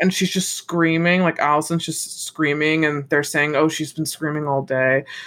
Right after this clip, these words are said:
Who knows?" And then they just kind of snap out of it. And then she's kinda shaking everyone, screaming, you know, "Oh my God," just screaming. And then Renton just is, "I wanna hit.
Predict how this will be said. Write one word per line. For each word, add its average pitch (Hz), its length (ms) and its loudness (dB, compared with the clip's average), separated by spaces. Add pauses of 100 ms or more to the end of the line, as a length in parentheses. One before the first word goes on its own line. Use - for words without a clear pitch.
(160)
Who 165 160 0
knows?" 143 360 4
And 143 120 0
then 151 80 2
they 151 80 4
just 139 160 -2
kind 147 280 0
of 139 160 -2 (120)
snap 139 460 0
out 139 200 4
of 135 80 0
it. 113 340 2 (140)
And 135 160 -4
then 135 80 -4
she's 160 300 0
kinda 143 480 2 (180)
shaking 160 520 0
everyone, 143 760 2
screaming, 151 800 -4
you 147 60 -4
know, 143 280 -2
"Oh 208 80 -2
my 220 180 -4
God," - 440 -4
just - 220 -8
screaming. 160 500 2
And 151 140 0
then 165 280 4 (360)
Renton 175 480 4
just 156 240 -2
is, 143 360 -6 (480)
"I 175 60 4
wanna 165 240 4
hit. 143 300 2